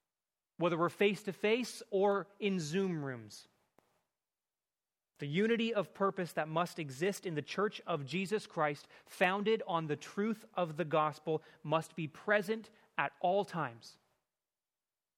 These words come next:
carefully guarded and watched over to ensure that it remains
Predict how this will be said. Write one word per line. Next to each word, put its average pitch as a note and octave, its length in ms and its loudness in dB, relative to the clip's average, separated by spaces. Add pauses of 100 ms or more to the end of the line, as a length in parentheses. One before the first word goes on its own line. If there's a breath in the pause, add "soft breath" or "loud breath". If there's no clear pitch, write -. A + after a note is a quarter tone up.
(380)
carefully G3+ 600 0
guarded D3+ 480 0
and C#3 200 -8
watched E3 320 0
over C#3+ 360 -4 (1080 soft breath)
to D#3+ 120 -6
ensure E3+ 400 0
that D#3+ 120 0
it D#3+ 100 -2
remains D3+ 480 -4